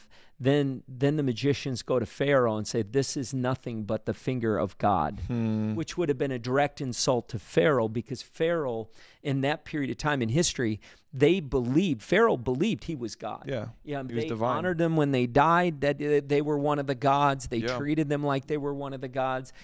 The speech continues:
Speaker 2: Mm-hmm.
Speaker 1: And, and then it was then, from that point on,
Speaker 2: Yeah.
Speaker 1: that God says, "I'm now gonna separate,"
Speaker 2: Mm-hmm.
Speaker 1: and only the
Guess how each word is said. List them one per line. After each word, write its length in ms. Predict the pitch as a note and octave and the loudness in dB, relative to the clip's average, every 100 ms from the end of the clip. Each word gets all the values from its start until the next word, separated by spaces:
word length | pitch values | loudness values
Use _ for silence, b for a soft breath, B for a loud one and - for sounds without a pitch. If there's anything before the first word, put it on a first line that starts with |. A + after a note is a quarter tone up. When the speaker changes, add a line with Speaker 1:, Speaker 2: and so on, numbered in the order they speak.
| A#2 | -8
Speaker 2:
Mm-hmm. 140 | A2+ | -4
Speaker 1:
And, 260 | B2+ C3 - | -4 -4 -6
and 220 | D#3 C#3+ C3 | 0 2 4
then 160 | D#3 | 4
it 120 | D3+ | 2
was 260 | D3 B2 A#2+ | 0 -2 0
then, 460 | C#3 F#3+ C#3 C3 - - | 2 2 2 -2 -10 -20
from 240 | - C#3 B2 | -4 0 2
that 280 | B2 D#3+ - | 2 0 0
point 360 | E3 D3 C3+ - | 2 2 0 0
on, 500 | D#3 F3 A2 B2 B2 - | 2 2 2 -2 -6 -6
Speaker 2:
Yeah. 240 | A#2 A2 A2 | -4 -4 -4
Speaker 1:
that 180 | C3+ C3+ | -6 -2
God 300 | C#3+ D3+ C3 | 0 0 -2
says, 240 | C#3+ A2+ | -8 -6
"I'm 240 | B2+ B2+ | -6 -4
now 260 | A#2+ B2+ D#3+ | 0 0 0
gonna 240 | D3 C3+ | -2 -6
separate," 880 | A2+ - D#3+ F3 C#3+ A#2+ G#2+ A#2+ - - - | -6 -2 0 0 -2 -2 0 -2 -4 -12 -10
Speaker 2:
Mm-hmm. 280 | A2+ A2 A2+ | -6 -6 -6
Speaker 1:
and 380 | C#3 C3+ B2+ B2+ - | -4 -4 -4 -8 -12
only 480 | D3+ D#3+ F#3 E3+ A#2 - | -4 -2 0 -2 -6 -6
the 240 | C#3+ D3 | -4 -2